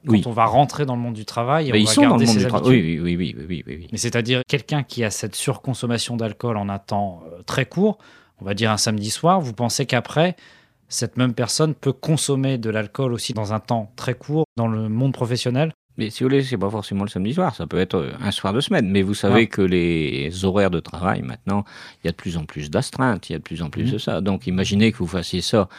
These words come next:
Speaker 2: et que vous soyez d'astreinte et que vous preniez le volant, euh. Non, c'est très préoccupant, d'abord sur le versant, euh, psychologique, voire psychiatrique,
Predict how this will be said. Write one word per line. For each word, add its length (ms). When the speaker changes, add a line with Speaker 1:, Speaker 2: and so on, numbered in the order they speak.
Speaker 2:
et 80
que 40
vous 120
soyez 320
d'astreinte 480
et 60
que 40
vous 100
preniez 280
le 80
volant, 420
euh. 40
Non, 200
c'est 180
très 180
préoccupant, 720
d'abord 360
sur 160
le 100
versant, 540
euh, 40
psychologique, 680
voire 180
psychiatrique, 640